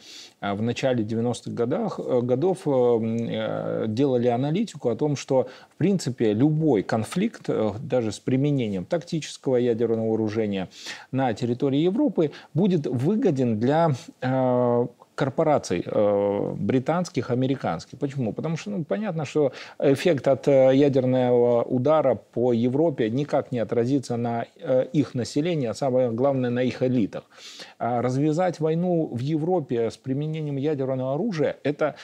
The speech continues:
наверное, сейчас самоцель, э, и американцев, и британцев. В этом случае однозначно, э, такой эффект приведёт к ослаблению Европы в финансовом, экономическом,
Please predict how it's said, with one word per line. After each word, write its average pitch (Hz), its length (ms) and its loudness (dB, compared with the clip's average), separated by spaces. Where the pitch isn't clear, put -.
наверное, 151 500 0
сейчас 160 760 -4
самоцель, 165 800 -2
э, 120 420 0
и 170 100 2
американцев, 123 720 -2
и 131 80 0
британцев. 147 600 0
В 131 80 2
этом 202 260 0
случае - 500 -2
однозначно, 143 920 -4
э, 120 320 -2
такой 131 340 0
эффект 185 320 -6
приведёт 127 520 0
к - 100 -8
ослаблению 135 760 2
Европы 123 600 2
в 101 260 -2
финансовом, 131 800 0
экономическом, 139 840 -2